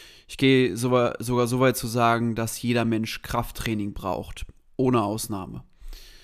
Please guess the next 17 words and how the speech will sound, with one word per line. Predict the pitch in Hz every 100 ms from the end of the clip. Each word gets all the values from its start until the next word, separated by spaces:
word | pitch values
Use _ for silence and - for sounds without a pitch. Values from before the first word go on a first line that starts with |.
| - -
Es |
wird | 127 117
aber | 113 110 107 - -
Thema | - 110 107 101 101
in | - 107
einem, | - 101 - - - - - -
in | 110
einer | 107 110
der | 123
nächsten | 135 120 - 104
Podcast-Folgen. | - - - - - - - - - - - - - - - - _ _ _ - - _ _
Also | 123 120
ist | 127 - -
deine | 120 156 160 -
Aufgabe | 135 143 - 127 123 123
jetzt | 98 95 113 - 127
herauszufinden, | - 117 151 - 147 156 147 139 139 135 131